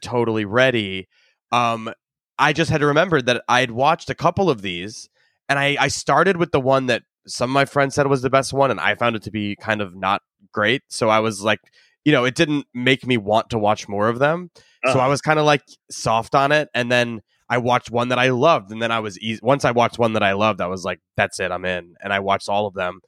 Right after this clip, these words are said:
Speaker 1: And then I had a couple more to get to before we recorded this pod, and I'm glad I got to them 'cause there was definitely some, some gold in their hills.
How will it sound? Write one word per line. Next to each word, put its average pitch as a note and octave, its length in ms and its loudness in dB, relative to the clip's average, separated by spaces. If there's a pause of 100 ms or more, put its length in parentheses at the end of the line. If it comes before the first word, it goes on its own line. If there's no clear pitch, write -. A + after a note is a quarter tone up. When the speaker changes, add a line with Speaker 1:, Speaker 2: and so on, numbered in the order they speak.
(340)
Speaker 1:
And B2 100 -2
then B2+ 100 2
I A#2+ 100 2
had B2+ 180 2
a B2+ 60 -2
couple C#3 280 -2
more C3 160 2
to C3 80 2
get C3+ 200 0
to D3+ 140 -2
before B2+ 580 2 (180)
we B2+ 100 0
recorded A#2+ 360 2
this A2 120 -6
pod, C#3 300 0
and A#2+ 60 -10
I'm G2+ 120 -14
glad G#2+ 160 -2
I F#2+ 80 -4
got A2+ 260 0
to A#2 80 -16
them A#2 200 -4
'cause F#2+ 140 -20
there F2+ 80 -12
was F#2 100 -16
definitely G2+ 320 -6
some, F#2 240 -16 (320)
some A2+ 240 -8
gold C3 400 4
in C#3 160 0
their C3+ 300 2
hills. C#3+ 680 0